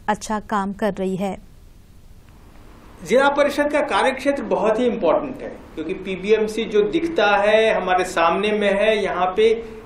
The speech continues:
Speaker 2: इसलिए focus ज़्यादा रहता है पीबीएमसी। लेकिन जिला परिषद जो जिस, जो ही आप निकलते हैं और गांव में जाते हैं,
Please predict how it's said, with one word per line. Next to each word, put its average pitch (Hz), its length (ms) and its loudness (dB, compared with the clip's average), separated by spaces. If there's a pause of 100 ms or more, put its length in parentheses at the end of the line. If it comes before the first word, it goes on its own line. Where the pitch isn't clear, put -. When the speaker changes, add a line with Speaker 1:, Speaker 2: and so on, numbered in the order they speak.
Speaker 2:
इसलिए 254 200 2
focus 254 400 4
ज़्यादा 170 260 4
रहता 123 300 0
है - 200 -8
पीबीएमसी। 127 480 -12 (460)
लेकिन 214 260 0
जिला 226 240 4
परिषद 285 460 2
जो 277 520 2
जिस, 202 300 -12 (100)
जो 220 180 4
ही 285 120 0
आप 262 180 2
निकलते 220 540 2
हैं 165 200 2
और 151 200 2
गांव 165 260 2
में 208 160 0
जाते 151 320 2
हैं, 131 340 -6